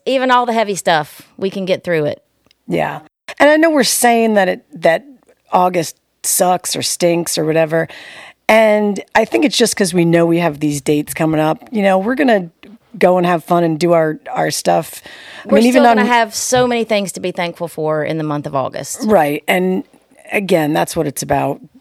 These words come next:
Speaker 2: being thankful for, for the people in our lives and our
Speaker 1: Right.
Speaker 2: friends and family, and just continuing to dare to live.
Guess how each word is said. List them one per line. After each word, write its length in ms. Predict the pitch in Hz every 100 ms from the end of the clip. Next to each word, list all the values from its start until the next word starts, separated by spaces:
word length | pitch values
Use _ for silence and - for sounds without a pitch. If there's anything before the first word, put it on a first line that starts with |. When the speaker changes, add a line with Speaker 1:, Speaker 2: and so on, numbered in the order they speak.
| _
Speaker 2:
being 240 | - 175 160
thankful 460 | - 160 - 165
for, 440 | 147 165 156 147 147 _ _ _ 233 226
for 380 | - - 180 165
the 100 | 147
people 320 | - 262 220
in 80 | 208
our 160 | 196
lives 640 | 180 180 170 170 165 160 -
and 140 | 143
our 80 | 151
Speaker 1:
Right. 80 | 151
Speaker 2:
friends 560 | 175 214 202 196 180
and 140 | 156 143
family, 640 | - 175 175 170 170 170
and 200 | 156 143 135 - - - - - - _
just 240 | - 170 - _ -
continuing 500 | 160 151 190 190 180
to 100 | 170
dare 200 | 151 185
to 100 | 180
live. 380 | 190 202 165